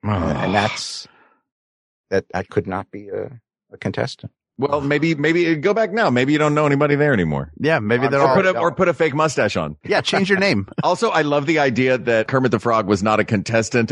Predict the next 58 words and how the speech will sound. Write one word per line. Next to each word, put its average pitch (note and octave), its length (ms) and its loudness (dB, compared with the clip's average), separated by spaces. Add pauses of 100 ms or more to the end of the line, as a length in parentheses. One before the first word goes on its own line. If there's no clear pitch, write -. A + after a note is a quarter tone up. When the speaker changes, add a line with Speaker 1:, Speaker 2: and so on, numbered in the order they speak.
Speaker 1:
or G2+ 160 2
the F2+ 160 0
host. G#2+ 340 0
He A#2 60 2
was G#2+ 160 2
in G#2 80 0
the F#2 200 -2
audience. G2+ 480 0
And A2 140 -2
I G#2+ 60 0
kinda C#3+ 320 -2
wish C#3 180 -2
you B2+ 80 0
guys G#2 220 -2
hadn't G2 420 -4
done B2+ 220 0
a B2 60 0
bit B2+ 440 -2
with B2+ 220 -2
Regis. C3+ 520 -2 (360)
And C3+ 100 2
Speaker 2:
It's C#3 100 0
Speaker 1:
just C#3 100 2
Speaker 2:
hard D3+ 160 0
to D3+ 80 0
do C3+ 140 0
the - 80 -4
Speaker 1:
when D3+ 120 2
they D3+ 160 2
would D3 160 0
Speaker 2:
fastest - 120 -10
finger C3 240 2
Speaker 1:
pull G#2 80 0
Speaker 2:
when B2+ 80 0
Speaker 1:
out, A#2 280 2
Speaker 2:
you're D#3 140 0
Speaker 1:
<laughs> - 40 -10
right? - 260 0
When D#3+ 180 2
you've D3+ 100 2
Speaker 2:
on F3+ 140 2
Speaker 1:
got A2+ 80 -6
Speaker 2:
wires. F#2+ 380 2
Speaker 1:
flippers. A2 400 0
But D#3 180 0
if D#3 100 -2
they E3 120 2
just D3 220 -2
pulled D3 320 -2
out A#2+ 240 0
the A#2 80 0
camera A2 360 0
and A2+ 40 2
I'm G#2 120 0
watching G2 360 0
it G2+ 80 0
at F2+ 100 -4
home F#2+ 420 0